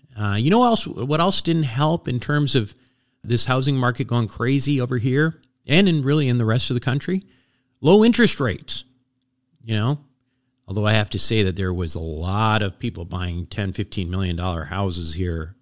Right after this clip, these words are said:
for cash, and, uh, the amount of those people is sort of unreal. But,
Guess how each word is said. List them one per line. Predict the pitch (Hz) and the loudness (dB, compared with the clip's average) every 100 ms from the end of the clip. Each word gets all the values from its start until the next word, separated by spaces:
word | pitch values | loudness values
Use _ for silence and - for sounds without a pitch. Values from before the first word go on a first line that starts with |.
| _ | _
for | - | -20
cash, | - - 90 80 - | -12 -8 -8 -8 -10
and, | - 85 | -10 -10
uh, | 87 76 - _ _ _ _ | -12 -14 -18 _ _ _ _
the | 90 | -8
amount | 90 104 131 113 | -2 0 2 0
of | 87 | 0
those | 87 - | -4 -4
people | 107 90 92 | -6 -4 -6
is | 80 | -6
sort | - - - 95 | -6 -8 -6 -6
of | 82 | -6
unreal. | 90 78 98 95 80 | -8 -6 -4 -4 -4
But, | 85 87 | -8 -8